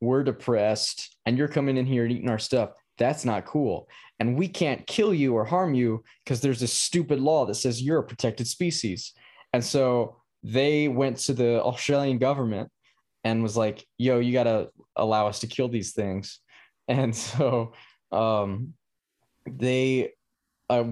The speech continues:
went and got them reclassified as nuisance animals, as vermin,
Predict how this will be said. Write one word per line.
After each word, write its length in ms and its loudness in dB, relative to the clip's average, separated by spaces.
went 360 0
and 180 0
got 220 0
them 200 2
reclassified 1120 0
as 300 0
nuisance 640 0
animals, 500 -2
as 180 -2
vermin, 760 -2